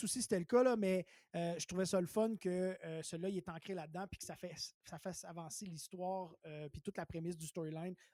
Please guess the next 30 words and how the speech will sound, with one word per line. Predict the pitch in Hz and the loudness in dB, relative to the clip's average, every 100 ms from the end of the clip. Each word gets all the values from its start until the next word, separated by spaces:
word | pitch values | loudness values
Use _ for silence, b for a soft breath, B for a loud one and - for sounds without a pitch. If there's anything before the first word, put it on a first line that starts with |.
| b | b
autour | 196 208 196 | 4 4 2
de | 175 151 | 2 2
ça, | 233 | 0
puisqu'il | - - | 0 0
y | 170 | 4
a | |
d'autres | 160 254 175 | 8 8 8
gens | 175 220 | 4 4
qui | 196 | 2
sont | 170 | -2
dans | 165 156 | 0 0
un | 165 | 0
Deadloop | 165 156 190 185 | 0 2 0 0
qui | 165 | -8
essayent | - 180 | -4 -2
de | 165 | -2
t'éliminer. | 175 160 151 151 160 _ b b | -4 -2 -2 -2 -4 _ b b
Parce | - - | -14 -6
que, | 165 | -4
bien | 160 156 | -4 -4
sûr, | 143 170 160 | -2 -2 0
euh, | 156 151 151 _ | -2 -6 -10 _
faut | - | -16
que | 151 | -10
t'avances, | 147 180 226 | -4 -2 -2
là. | 247 - b b b - | -6 -10 b b b -14
Euh, | 151 151 151 151 151 156 156 | -10 -8 -6 -8 -8 -10 -8
fait | 170 | -8
que | 175 233 | -8 -6
m-, | 254 | -8